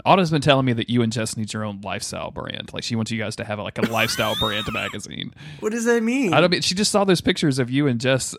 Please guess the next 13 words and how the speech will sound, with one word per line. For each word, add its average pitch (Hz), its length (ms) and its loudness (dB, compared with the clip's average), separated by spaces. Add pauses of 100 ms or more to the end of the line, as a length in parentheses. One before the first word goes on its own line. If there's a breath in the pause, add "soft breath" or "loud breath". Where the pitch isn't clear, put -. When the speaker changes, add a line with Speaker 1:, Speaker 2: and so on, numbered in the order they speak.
Speaker 1:
uh, 117 140 -2
that 117 140 -6
y'all 120 120 2
put 131 100 0
on 120 80 2
Twitter 120 300 0
of 110 80 -6
the 113 80 -8
pumpkins, 127 420 0
and 110 80 -8
she's 120 160 -4
like, 131 140 -2
"Look, 240 320 0